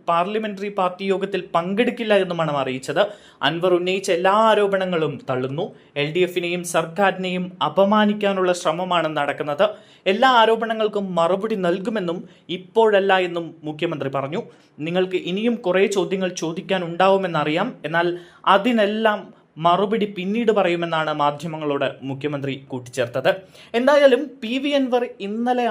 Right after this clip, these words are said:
ആരോപണം ഉന്നയിച്ച് അത് കേരളത്തിൽ വലിയ രീതിയിൽ ചർച്ചയായിക്കൊണ്ടിരിക്കുന്ന സാഹചര്യത്തിൽ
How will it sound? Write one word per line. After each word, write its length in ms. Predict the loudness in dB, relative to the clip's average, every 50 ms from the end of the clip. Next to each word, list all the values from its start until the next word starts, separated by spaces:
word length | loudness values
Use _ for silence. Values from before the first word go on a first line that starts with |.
| 0 0
ആരോപണം 420 | 0 0 0 0 0 -2 -4 -4 -6 -6
ഉന്നയിച്ച് 400 | -6 -6 -6 -6 -4 -4 -4 -2 -2 -2
അത് 100 | -2 -2 -2 -2
കേരളത്തിൽ 420 | 0 0 0 0 -2 -2 -2 -4 -2 -2
വലിയ 300 | -2 -2 -2 -2 -2 -2 0 0
രീതിയിൽ 340 | -2 -2 0 0 -2 -2 -4 -6 -10 -4 -2
ചർച്ചയായിക്കൊണ്ടിരിക്കുന്ന 1120 | -2 -2 -2 -4 -2 0 2 2 2 2 0 0 -2 -2 0 -2 -2 -2 -4 -4 -4 -2 0
സാഹചര്യത്തിൽ 580 | 0 0 0 -2 -2 -2 -4 -2 0 0 0